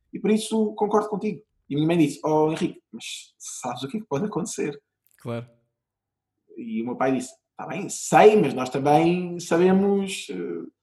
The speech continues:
Speaker 1: os, sabemos o, a responsabilidade que temos, que temos nestas circunstâncias."
Speaker 2: Claro.
Speaker 1: E então, passados dois anos desta conversa, nasceu a minha irmã Rita. Três anos depois,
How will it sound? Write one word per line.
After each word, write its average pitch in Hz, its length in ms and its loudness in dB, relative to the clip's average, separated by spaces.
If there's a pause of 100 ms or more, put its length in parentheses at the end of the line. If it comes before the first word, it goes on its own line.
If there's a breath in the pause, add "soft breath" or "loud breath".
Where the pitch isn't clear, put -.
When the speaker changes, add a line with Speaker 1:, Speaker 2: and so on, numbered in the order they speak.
(260)
Speaker 1:
os, 143 120 -6 (520)
sabemos 127 360 -8
o, 120 420 -10 (160)
a 107 40 -12
responsabilidade 135 560 0
que - 60 -14
temos, 139 220 -2
que - 460 -20
temos 143 200 -6
nestas - 240 -10
circunstâncias." 123 520 -6
Speaker 2:
Claro. - 40 -20 (760)
Speaker 1:
E 160 80 6
então, 185 380 6
passados 143 1080 4 (560)
dois 175 400 4
anos 175 200 4
desta 156 200 0
conversa, 156 440 0
nasceu 139 560 4 (180)
a 127 40 -10
minha 131 120 -2
irmã 135 400 -4 (140)
Rita. 208 540 4 (800)
Três 190 300 6
anos 180 180 4
depois, - 680 2